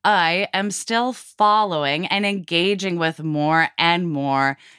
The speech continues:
disability rights activists and doctors that are acknowledging the reality of covid on social media.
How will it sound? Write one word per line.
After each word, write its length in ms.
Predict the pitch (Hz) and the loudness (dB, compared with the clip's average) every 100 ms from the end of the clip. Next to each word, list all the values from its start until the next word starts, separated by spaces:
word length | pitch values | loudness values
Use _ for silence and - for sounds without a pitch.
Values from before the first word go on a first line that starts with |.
| _ | _
disability 640 | 170 170 175 151 151 143 123 | -6 -4 -2 -2 0 0 0
rights 300 | 135 160 - | 0 0 0
activists 540 | 170 170 160 160 160 - | -2 -2 -6 -6 -6 -6
and 240 | 143 123 - | -6 -6 -2
doctors 880 | 151 160 - - 160 151 151 156 - - - 151 | 0 0 -4 -4 0 0 0 -4 -16 -20 -20 -4
that 160 | 131 | -2
are 140 | 127 117 | -2 -2
acknowledging 560 | 127 131 139 143 147 | -2 0 0 -2 -6
the 80 | 131 | -6
reality 480 | 135 127 131 139 156 | -2 0 0 -2 -4
of 140 | 156 | -6
covid 720 | - 156 170 180 135 131 147 - | -12 -6 -4 -4 -2 -2 -4 -4
on 220 | 160 202 | -6 -4
social 540 | 196 147 135 151 180 196 | -6 -6 -6 -6 -6 -4
media. 920 | 196 190 254 294 208 151 123 110 | -4 -4 -4 -6 -6 -4 -2 -2